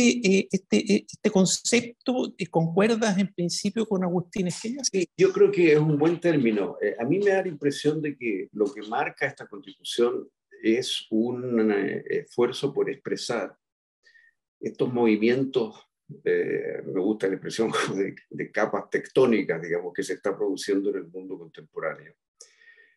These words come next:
Speaker 2: eh, de efectos de largo plazo, pero que están en todas partes del mundo y que son, digamos, parte de la globalización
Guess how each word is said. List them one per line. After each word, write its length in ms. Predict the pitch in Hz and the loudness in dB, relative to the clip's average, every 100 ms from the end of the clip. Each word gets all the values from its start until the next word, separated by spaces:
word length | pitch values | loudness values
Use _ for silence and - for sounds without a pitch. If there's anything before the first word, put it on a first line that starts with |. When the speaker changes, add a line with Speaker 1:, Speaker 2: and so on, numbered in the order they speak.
| _ - | _ -8
Speaker 2:
eh, 380 | 80 80 80 78 | -6 -4 -4 -6
de 180 | 76 - | -4 -2
efectos 600 | - 117 110 - 101 - _ | 0 0 0 0 -2 -4 _
de 160 | - 92 | -8 -2
largo 320 | 90 98 98 | -2 0 0
plazo, 500 | 95 90 - - 73 _ _ _ - _ _ _ _ _ - | 0 -4 -6 -14 -16 _ _ _ -20 _ _ _ _ _ -4
pero 220 | - 101 | 0 0
que 80 | - | -2
están 480 | - 190 143 - - | -2 -2 -2 -6 -8
en 180 | 80 | -6
todas 220 | - 92 - | -2 -4 -4
partes 320 | 85 - 82 | -8 -6 -6
del 120 | 82 | -6
mundo 280 | 95 - 82 | -4 -4 -4
y 80 | 82 | -4
que 140 | 85 | -6
son, 400 | 80 87 87 - _ _ _ _ _ _ _ _ _ _ _ _ _ _ _ _ _ _ | -4 -4 -6 -12 _ _ _ _ _ _ _ _ _ _ _ _ _ _ _ _ _ _
digamos, 340 | 87 85 87 - | -6 -6 -6 -4
parte 340 | 95 - 92 | -4 -2 -2
de 80 | 90 | -2
la 100 | 82 | -2
globalización 920 | 80 80 78 - 78 - 165 73 - | -2 -4 -4 -8 -6 -2 -2 -2 -10